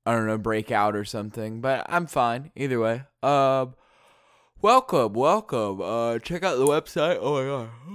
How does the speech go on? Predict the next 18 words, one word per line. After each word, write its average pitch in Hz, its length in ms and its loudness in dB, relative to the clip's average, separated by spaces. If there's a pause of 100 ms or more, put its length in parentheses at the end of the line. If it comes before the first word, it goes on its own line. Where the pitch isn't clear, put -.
(220)
<sighs> - 20 -20 (800)
I 143 60 -2
think 143 300 -6
that 147 200 0
dot 131 220 4
org. 131 400 0 (540)
Um, 123 640 -2 (1040)
it 135 160 -8
is, 127 420 0
what, 113 320 -4
day, 117 440 -2 (500)
day 127 180 2
one, 123 600 -2 (180)
first 135 300 -4
day 131 220 2
after 127 640 -2 (100)
the 120 140 -6
coronavirus 117 880 -2